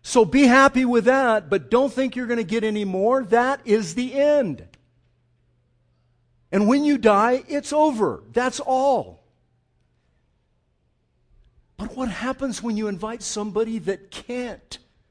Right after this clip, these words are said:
pay you back? What happens when you actually stretch yourself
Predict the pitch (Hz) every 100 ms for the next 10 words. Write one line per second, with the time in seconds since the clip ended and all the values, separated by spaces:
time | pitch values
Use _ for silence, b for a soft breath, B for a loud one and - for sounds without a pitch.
0 | _ _ - 139 127 127 117 120 92 -
1 | _ - _ _ _ _ _ _ _ _
2 | _ _ _ 277 294 175 247 254 240 165
3 | 147 156 160 - - b b b b 214
4 | 196 226 269 214 247 - 262 240 185 -
5 | - - 247 254 - 220 202 - 220 196
6 | 180 -